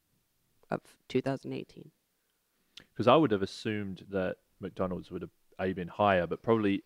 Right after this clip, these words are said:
Speaker 2: historically, if you went back maybe, you know, twenty-five years, they were probably top of that, I would think,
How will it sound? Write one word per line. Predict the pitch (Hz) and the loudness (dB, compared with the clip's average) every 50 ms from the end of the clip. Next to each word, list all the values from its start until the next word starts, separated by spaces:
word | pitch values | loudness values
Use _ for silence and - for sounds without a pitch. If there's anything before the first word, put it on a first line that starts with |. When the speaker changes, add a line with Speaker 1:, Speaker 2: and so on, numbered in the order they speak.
| _ - | _ -14
Speaker 2:
historically, | - - - - - - 110 107 107 95 - - - 87 | -12 -12 -12 -12 -2 2 2 4 4 2 0 -6 -10 -12
if | 85 - - | -10 -10 -8
you | 87 | -8
went | 87 85 80 - | -6 -8 -6 -4
back | - 90 87 - - | -4 -4 -4 -4 -8
maybe, | 95 90 85 85 85 85 82 - _ _ _ _ _ _ _ _ _ _ _ _ _ _ _ _ _ _ _ _ _ _ _ _ _ _ _ _ _ _ | -10 -8 -8 -8 -8 -10 -12 -14 _ _ _ _ _ _ _ _ _ _ _ _ _ _ _ _ _ _ _ _ _ _ _ _ _ _ _ _ _ _
you | - - 87 | -12 -12 -12
know, | 85 - 85 - _ _ _ _ _ _ | -12 -12 -16 -18 _ _ _ _ _ _
twenty-five | - - - 95 90 90 85 - - 87 85 82 80 - | -20 -10 -8 -6 -6 -6 -8 -8 -8 -8 -8 -8 -8 -6
years, | 90 92 90 82 85 87 - - | -4 -2 -2 -2 -4 -6 -10 -10
they | - 92 92 | -6 -4 -4
were | 90 85 - | -4 -4 -8
probably | - - 85 85 87 82 - 90 87 | -8 -8 -8 -8 -8 -10 -10 -12 -12
top | - - - 95 87 - 85 | -12 -8 -6 -6 -6 -6 -12
of | - - | -14 -12
that, | 87 85 82 - | -12 -12 -10 -10
I | 87 | -10
would | 85 87 - | -12 -12 -12
think, | - - 92 - - _ | -14 -14 -14 -14 -18 _